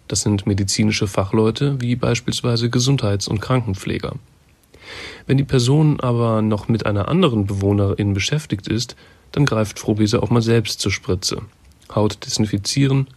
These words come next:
ein Pieks. "Das war's schon", sagt er zu einer Frau, die er geimpft hat. Die Spritze, die für so viele Menschen so viel bedeutet, ist schnell gegeben. Es ist Frohbeses erster Tag im mobilen Impfteam.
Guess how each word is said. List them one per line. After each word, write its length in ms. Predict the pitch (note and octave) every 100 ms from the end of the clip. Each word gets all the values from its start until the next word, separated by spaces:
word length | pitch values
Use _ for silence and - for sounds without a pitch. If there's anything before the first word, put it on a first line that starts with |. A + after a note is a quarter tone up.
| -
ein 200 | A2+ A#2
Pieks. 440 | - - - - - - - _ -
"Das 160 | C3+ -
war's 180 | C3+ -
schon", 360 | F#2+ F2+ F#2+ -
sagt 280 | F#2+ -
er 80 | G2
zu 140 | - A2
einer 160 | G#2+
Frau, 300 | G2+ - F#2
die 120 | F#2+
er 40 | G2
geimpft 380 | A#2 A2 G2 -
hat. 220 | - - - _ _ _ -
Die 60 | A2+
Spritze, 580 | - A2+ A#2 D#3 D#3 D3+ -
die 140 | G#2+
für 140 | -
so 120 | G#2 G2
viele 280 | - D3+
Menschen 380 | A2 G#2 G#2 G#2
so 160 | G2 B2
viel 160 | -
bedeutet, 580 | A2 G2 F#2+ A2 D3+ - - _ _
ist 160 | - -
schnell 300 | - G2 G2
gegeben. 500 | A2 G2+ F#2 F2 F#2+ _ _ _ _ _ _ _ _ - - -
Es 100 | -
ist 180 | - -
Frohbeses 460 | - C3+ C#3 B2+ B2
erster 400 | A#2+ A#2+ - G#2
Tag 320 | G#2 G#2 G#2
im 60 | A2+
mobilen 400 | A2 G2 G2+ -
Impfteam. 580 | G2+ F#2+ - - -